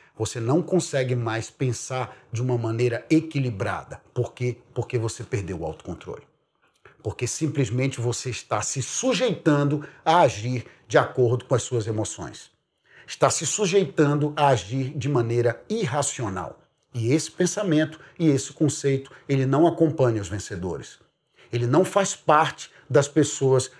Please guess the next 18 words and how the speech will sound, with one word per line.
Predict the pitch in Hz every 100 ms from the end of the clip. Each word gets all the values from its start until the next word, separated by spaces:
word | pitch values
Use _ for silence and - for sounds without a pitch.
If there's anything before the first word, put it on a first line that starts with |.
| _
que | -
obtêm | 151 135 - 139
sucesso | 123 147 - 135 110 -
na | 90
vida. | 90 85 - - _ _ _
A | 107
grande | 90 113 180 226 202
maioria | 196 170 135 131
das | 120 -
pessoas | - - - 101 -
que | 117
não | 113 202
controlam | - 202 175 131 120 117 120 120 - -
as | 117 -
suas | - 131 117
emoções, | 117 107 - 113 117 - - _
elas | 123 123 -
são, | - 135